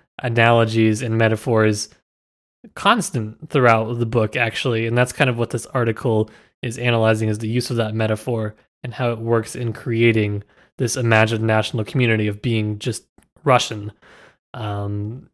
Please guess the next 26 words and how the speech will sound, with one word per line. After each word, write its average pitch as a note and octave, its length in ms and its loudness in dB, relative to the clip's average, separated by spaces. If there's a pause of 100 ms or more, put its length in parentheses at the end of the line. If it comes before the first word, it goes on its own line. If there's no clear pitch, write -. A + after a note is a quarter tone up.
(600)
and A#2+ 480 6
so C3+ 280 6
it C3+ 120 4
is E3 180 4
an D3 120 2
erasure A#2+ 580 4
in B2 240 -2
some B2 200 2
form, A2 280 -2
of G#2 100 -6
course. G#2+ 420 -2 (460)
Um, G#2+ 600 -4 (200)
but B2 160 0
she, C3+ 240 -2
she C3+ 140 0
notes B2+ 240 0
that A#2+ 220 -2
the, A2 460 -2 (640)
An-, E3+ 140 2
Anderson F3 420 0
says C#3+ 200 0
that, B2+ 280 0 (240)
uh, B2 240 -4
the B2 160 -6
focus C#3+ 520 0
of, C3 100 2